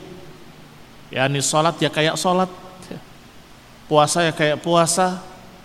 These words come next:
zikirnya kayak zikir, secara zahirnya, secara lahirnya sama. Tetapi hajaru haqiqatal maqsuda minhu, tetapi mereka tinggalkan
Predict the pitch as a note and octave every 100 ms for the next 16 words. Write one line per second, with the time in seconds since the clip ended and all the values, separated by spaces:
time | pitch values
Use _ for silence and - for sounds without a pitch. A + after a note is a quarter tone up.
0 | - C#3+ D3 F3+ F3 E3+ E3 D3+ D3 F3+
1 | F#3 F#3 F#3+ - - G#3+ A3 G3+ F3+ E3+
2 | D#3 D#3+ A#3 B3 A#3 - - G3+ F#3 F#3
3 | A3+ B3+ - - - B3 D#3 - - -
4 | - - - - - - - G3+ G3+ B3
5 | C4 A#3 G#3 A#3+ C4 G#3 G#3+ G#3+ C#4+ -
6 | - - - - - - A3 A3 A3+ C#4
7 | A#3+ - G#3+ A3 F#3+ F#3 F3+ - - B3
8 | A#3+ E3 D#3 F#3+ C4 F3+ - - - G#3+
9 | B3+ A3+ G#3+ G#3+ G#3 G3 - G#3+ F#3 E3
10 | G#3+ A#3+ B3